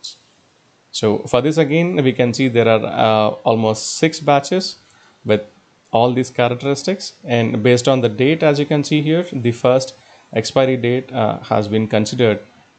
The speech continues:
uh, by the selection criteria. So I'm going to copy this, and this is the third raw material. So it has got only one batch, so it has just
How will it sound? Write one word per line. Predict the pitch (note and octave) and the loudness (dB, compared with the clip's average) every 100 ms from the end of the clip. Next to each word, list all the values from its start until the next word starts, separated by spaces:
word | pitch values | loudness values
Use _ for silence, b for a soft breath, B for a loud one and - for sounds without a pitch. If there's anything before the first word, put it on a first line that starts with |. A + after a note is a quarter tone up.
| - | -4
uh, | G#2 G2+ - | -2 -2 -2
by | A2 G#2+ | 0 0
the | C#3+ | -2
selection | - G#2+ G#2 G#2 | 0 0 0 -4
criteria. | G2+ G2 G2 G#2 - - - _ _ _ _ _ _ _ _ | -4 -4 -4 -8 -8 -10 -12 _ _ _ _ _ _ _ _
So | - G2 | -4 -2
I'm | F2 G#2+ | 0 0
going | G#2+ A2 | 0 0
to | - - _ | -2 -6 _
copy | - A2+ - D3+ | -4 -4 0 0
this, | E3+ G3 - - _ _ _ _ _ _ _ _ _ | 0 -4 -10 -18 _ _ _ _ _ _ _ _ _
and | A#2 A#2 A2+ | 0 0 0
this | C3 A#2 | -2 0
is | C3 B2 | 0 0
the | E3+ | -2
third | - C3+ C3 A2+ | 0 2 4 2
raw | A2+ | -2
material. | G2+ G2 G#2 F#2+ G#2+ - _ _ | -2 -4 -4 -4 -8 -10 _ _
So | - - - | -8 -4 0
it | C3+ | 4
has | C#3 | 4
got | B2 C3 C3 | 4 2 4
only | B2 A#2+ A#2+ | 0 2 0
one | A2+ A#2 | 0 0
batch, | A2+ C3+ - | -2 -2 -4
so | - A2 D#3+ D#3+ _ _ _ _ _ _ | -8 -8 -8 -16 _ _ _ _ _ _
it | G#2+ | 0
has | A2+ A2 - A2 - | 0 0 -8 -12 -6
just | A2 G#2+ - | -4 -4 -8